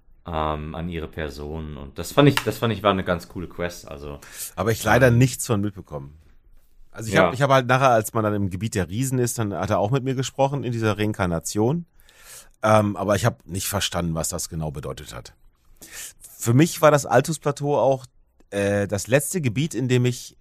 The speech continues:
Speaker 2: ähm, so richtig, also, ne, Caled auch rausgenommen,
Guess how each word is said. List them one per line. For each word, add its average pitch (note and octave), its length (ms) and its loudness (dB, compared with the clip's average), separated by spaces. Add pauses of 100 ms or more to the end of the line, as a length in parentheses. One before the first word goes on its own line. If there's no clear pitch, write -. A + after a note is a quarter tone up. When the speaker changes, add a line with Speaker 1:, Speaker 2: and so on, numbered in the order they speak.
Speaker 2:
ähm, G#2+ 640 -6
so G2 200 -4
richtig, B2 480 0 (480)
also, G#2 200 4 (260)
ne, G2+ 180 0
Caled G2+ 320 0
auch G2 180 0
rausgenommen, A#2 560 2